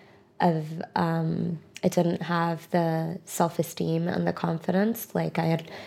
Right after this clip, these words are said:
always been taught to play it safe, not to take chances, don't be risky. Um, what makes you think that, you know, you can make it when, especially in arts, like, it, it's nearly impossible to,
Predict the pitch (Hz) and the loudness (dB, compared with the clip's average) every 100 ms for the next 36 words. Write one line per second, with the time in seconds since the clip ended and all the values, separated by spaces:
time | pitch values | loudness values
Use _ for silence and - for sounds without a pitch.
0 | - - - 175 165 - 175 165 - 165 | -18 -4 2 2 2 -2 -4 -2 -4 -6
1 | 165 175 160 - - 180 202 202 180 170 | -6 -4 -2 -2 0 2 2 0 -2 -2
2 | - - 160 - 185 180 185 180 170 - | -2 -2 -2 0 -2 0 2 2 0 -4
3 | 170 180 175 175 - - 175 170 165 165 | -4 -2 0 -2 -4 0 2 2 0 -4
4 | - - - - - - 175 170 160 165 | -12 -20 -20 -20 -12 0 2 2 0 -4
5 | 160 180 180 165 - 170 170 165 165 160 | 0 0 2 0 -2 -2 0 -2 -2 0
6 | 165 - - 180 165 160 160 185 190 - | -2 -4 -4 0 0 0 0 0 2 0
7 | 185 175 180 175 175 180 165 160 160 156 | 0 0 0 2 0 -2 -4 -4 -6 -8
8 | - - - - 180 - 175 160 - 196 | -16 -4 -2 0 0 2 0 0 2 2
9 | 226 - - 170 165 - - - - - | 0 -6 -6 -6 -6 -10 -20 -20 -20 -20
10 | - - - - - - - 202 - - | -20 -20 -6 0 0 0 2 2 2 -8
11 | - - - 196 196 196 190 - 190 - | -10 -6 0 2 4 2 0 -2 -4 -2
12 | 247 233 165 160 - - 196 175 170 165 | -2 0 -2 -6 -10 -2 2 2 2 0
13 | 160 | 0